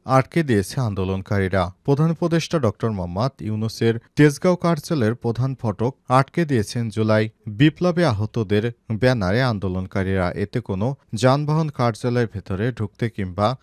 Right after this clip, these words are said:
বের হতে পারছে না। বুধবার ছাব্বিশ ফেব্রুয়ারি বিকাল পাঁচটার দিকে প্রধান উপদেষ্টার কার্যালয়ের মূল ফটক আটকে দেন আন্দোলনকারীরা। এর আগে দুপুরে উপযুক্ত ক্ষতিপূরণ ও পর্যাপ্ত সহায়তা দেয়া সহ নানা দাবিতে প্রধান উপদেষ্টার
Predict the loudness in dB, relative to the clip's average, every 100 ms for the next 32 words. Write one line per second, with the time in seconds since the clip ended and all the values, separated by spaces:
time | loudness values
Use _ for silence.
0 | _ 0 4 4 2 -6 -6 -2 -2 -2
1 | -6 -6 -4 -4 -4 0 -2 -2 -6 -4
2 | -4 -6 -8 -6 -6 -2 -2 -2 -4 -8
3 | -4 0 2 0 -2 0 -2 -2 -6 -4
4 | -6 -6 -6 -4 -4 -4 -4 -4 -4 0
5 | 0 -2 _ 2 2 2 -2 0 0 -2
6 | -2 -4 -6 0 2 2 -2 -2 -4 -2
7 | -4 -2 -4 -4 -4 -4 -6 -2 0 2
8 | 2 0 -2 -6 -2 0 0 -2 -2 -8
9 | 0 0 2 0 0 0 -4 -4 -4 -6
10 | -2 -4 -2 -4 -2 -2 -2 -4 -4 0
11 | 0 0 -4 -2 -2 0 -2 -4 -4 -4
12 | -2 -2 -2 -4 -6 -2 -2 0 -2 -4
13 | -10 0 2 2 -2 -4 -2 -2 -2 -4
14 | -4 -4 -4 -2 -4